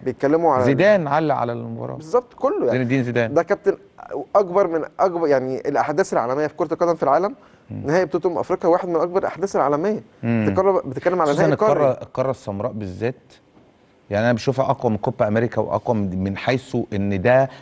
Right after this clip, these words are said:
Speaker 2: منجم ذهب
Speaker 1: بتك-
Speaker 2: بالنسبه لاوروبا، واتمانهم مش، مش غاليه، وفي نفس الوقت بتكتشف لعيبه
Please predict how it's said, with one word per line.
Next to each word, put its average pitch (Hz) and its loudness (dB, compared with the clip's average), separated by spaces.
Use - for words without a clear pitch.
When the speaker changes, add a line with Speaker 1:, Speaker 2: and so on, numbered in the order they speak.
Speaker 2:
منجم 113 2
ذهب 92 -2
Speaker 1:
بتك- 101 -6
Speaker 2:
بالنسبه 117 2
لاوروبا، 113 0
واتمانهم 120 2
مش، - -4
مش 101 -6
غاليه، 135 4
وفي - -8
نفس 147 -2
الوقت 147 0
بتكتشف 135 -2
لعيبه 139 -2